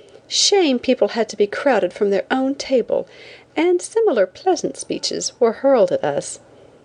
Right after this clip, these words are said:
The young woman who sat at my left was not content to confine her rudeness to her tongue,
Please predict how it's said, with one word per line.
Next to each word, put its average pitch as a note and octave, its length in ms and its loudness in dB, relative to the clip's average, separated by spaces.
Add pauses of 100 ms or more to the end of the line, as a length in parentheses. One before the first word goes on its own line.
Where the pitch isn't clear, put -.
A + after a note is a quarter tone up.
(320)
The B3 80 -4
young F4 300 0
woman G3 240 0
who G3 140 -2
sat F#3 240 0
at - 100 0
my E3 140 -4
left F3 360 -2
was F#3+ 140 -6
not G#3 220 -2
content G3 480 -4
to F#3 100 -8
confine E3 440 -2
her E3 120 0
rudeness E3 440 0
to E3+ 120 -6
her - 160 -4
tongue, F3 400 -2